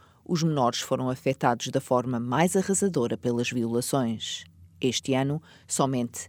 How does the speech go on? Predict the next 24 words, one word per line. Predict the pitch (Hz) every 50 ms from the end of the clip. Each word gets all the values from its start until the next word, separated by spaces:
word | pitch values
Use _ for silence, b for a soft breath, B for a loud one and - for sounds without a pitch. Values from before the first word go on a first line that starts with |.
| - -
cento | - - - 170 175 220 - -
e | 233
setenta | - - 135 123 117 - 127
e |
sete | - - 117 113 - -
crianças | - 139 131 117 113 117 - 127 -
foram | - - 131 127 123 123
libertadas | 123 127 131 147 - - - 120 113 113 113 - -
por | - - 131 139
grupos | - 175 156 170 - - - - - - - -
e | 202
forças | - - 131 107 - - - 117 117 120
armadas, | 131 127 135 131 139 131 135 135 135 - - - B B B B B B B
quase | - 175 143 131 - - - - -
dez | - 143 147 160 214 - -
por | - 233 -
cento | - - 120 101 - - -
do | - -
total | - - 143 - - 143 131 131 131 139 - _ -
de | - 220
dois | 185 151 123 110 110 -
mil | 123 117 110
e | 123 117
quinze. | - - 147 127 113 - - - - - -